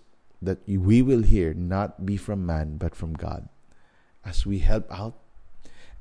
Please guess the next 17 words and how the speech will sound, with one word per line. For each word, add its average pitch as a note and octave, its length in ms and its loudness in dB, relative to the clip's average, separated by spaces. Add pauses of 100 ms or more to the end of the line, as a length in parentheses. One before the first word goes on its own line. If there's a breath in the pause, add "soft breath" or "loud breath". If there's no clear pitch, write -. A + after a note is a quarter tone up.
as - 240 0
we G2+ 160 2
sacrificially G#2 920 -2
give, G#2+ 460 0 (640 soft breath)
as A#2 240 -2
we G#2 80 2
continue G#2+ 560 -2
to F#2 160 -6 (160)
tithe A#2 500 -4
and G2+ 220 -8 (160)
offer A#2+ 640 -2 (400 soft breath)
not D3 240 -4
just D#3 160 -8
our A#2+ 80 0
money, G#2+ 320 -2 (500)
our - 220 -6
effort, A#2 560 0